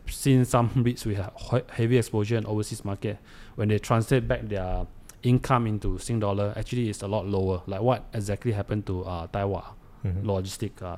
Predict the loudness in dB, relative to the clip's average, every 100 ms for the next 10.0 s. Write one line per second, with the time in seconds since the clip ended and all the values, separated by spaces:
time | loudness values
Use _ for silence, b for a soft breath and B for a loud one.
0 | -6 -4 -4 -6 -8 -4 0 2 2 2
1 | 2 2 2 2 0 B B B -2 -2
2 | 0 -2 -2 -10 -6 -2 2 0 -2 -12
3 | B B B -4 0 2 2 2 4 4
4 | 2 2 2 2 0 2 2 2 0 0
5 | 0 0 -2 -2 -6 -8 -2 0 0 0
6 | -2 -2 -4 -6 -6 -6 -8 -10 -10 -10
7 | -8 -6 -4 -6 -10 -12 -8 -2 0 0
8 | -4 -6 -4 -6 -4 -4 -2 -2 -2 -2
9 | -2 -2 -2 -4 -2 -2 0 2 2